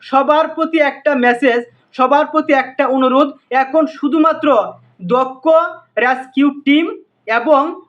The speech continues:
নৌকা, হেলিকপ্টার, কারণ নৌকা প্রবল স্রোতের জন্য ভিড়তে পারতেছে না। হেলিকপ্টার ছাড়া কোনো উপায় নাই। এক ভাই লেখছে, "নোয়াখালীতে কেউ একটা নৌকার ব্যবস্থা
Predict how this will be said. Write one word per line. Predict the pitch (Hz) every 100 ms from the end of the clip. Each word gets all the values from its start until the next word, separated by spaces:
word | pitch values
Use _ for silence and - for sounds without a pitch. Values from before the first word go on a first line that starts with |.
| _
নৌকা, | 226 254 254 208 151 - _ _ _ _ -
হেলিকপ্টার, | 269 311 320 247 - 208 165 - _ _ _
কারণ | - 233 254 269 277 - _
নৌকা | 208 277 - 277 247
প্রবল | 247 254 254 240
স্রোতের | - 294 320 339 320
জন্য | 247 240 277 285 381 _ _
ভিড়তে | 208 262 269 277
পারতেছে | 254 240 220 202
না। | 160 - _ _ -
হেলিকপ্টার | 247 311 285 254 - 262
ছাড়া | 262 269 254
কোনো | 254 220
উপায় | 226 247 240 208
নাই। | 190 175 156 _
এক | 214 233 196
ভাই | 240 240
লেখছে, | 233 233 262 208 214 _
"নোয়াখালীতে | 214 269 269 262 254 262 269 262
কেউ | 262 240 240
একটা | 233 - 220 247 - -
নৌকার | 247 262 262
ব্যবস্থা | 240 240 247 - 233 220